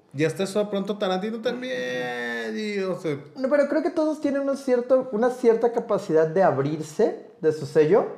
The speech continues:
Speaker 2: y Wes Anderson creo que lo que ha hecho con su sello es irlo cerrando. O sea, al grado de que hoy
Speaker 1: No
Speaker 2: en día creo
Speaker 1: cerrando, lo va reforzando.
Speaker 2: Hoy en día
Speaker 1: O
Speaker 2: creo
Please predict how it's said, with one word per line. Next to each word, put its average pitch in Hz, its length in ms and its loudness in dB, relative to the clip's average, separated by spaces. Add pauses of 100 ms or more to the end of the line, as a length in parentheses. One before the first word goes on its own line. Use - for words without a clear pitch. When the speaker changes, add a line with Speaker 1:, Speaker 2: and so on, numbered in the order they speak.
(400)
Speaker 2:
y 143 60 0
Wes 175 260 4
Anderson 196 360 0
creo 175 160 0
que 185 100 2
lo 170 180 0
que 151 80 2
ha 147 160 8
hecho 156 180 2
con 175 160 0
su 151 80 -6
sello 143 240 2
es 156 120 0
irlo 160 300 2
cerrando. 131 760 -2 (880)
O 175 40 4
sea, 185 100 8
al 175 60 6
grado 190 340 6
de 208 140 2
que 151 300 2
hoy 165 120 6
Speaker 1:
No 185 80 6
Speaker 2:
en 185 80 2
día 185 120 6
creo 208 100 4
Speaker 1:
cerrando, 208 360 4
lo 139 200 2
va 147 140 2
reforzando. 127 880 -6
Speaker 2:
Hoy 185 120 6
en 226 120 2
día 220 80 6
Speaker 1:
O - 20 4
Speaker 2:
creo 214 120 4